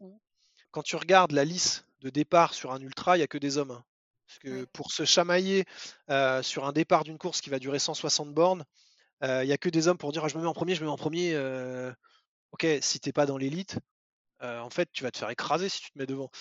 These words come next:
Speaker 1: Mais au-delà de ça, les femmes, elles sont très, hem, comment dire, très organisées, très, heu, très carrées. Elles savent exactement,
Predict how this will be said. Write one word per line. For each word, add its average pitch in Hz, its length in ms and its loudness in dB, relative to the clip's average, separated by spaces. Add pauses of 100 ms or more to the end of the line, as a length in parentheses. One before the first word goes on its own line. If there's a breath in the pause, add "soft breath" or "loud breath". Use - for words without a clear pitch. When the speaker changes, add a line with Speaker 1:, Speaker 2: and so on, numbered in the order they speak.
(240 loud breath)
Speaker 1:
Mais 143 100 -2
au-delà 156 240 6
de - 40 -14
ça, 208 220 6 (1300 soft breath)
les 151 100 0
femmes, 208 200 8
elles 170 100 4
sont 147 180 -4
très, - 260 2
hem, 139 840 2 (1300)
comment 147 200 -10
dire, 143 240 -2 (100)
très 185 260 2
organisées, 175 640 2 (540 soft breath)
très, 185 360 8
heu, 147 600 0
très 185 200 4
carrées. 175 460 4 (640 soft breath)
Elles 160 140 4
savent 180 220 6
exactement, 185 920 2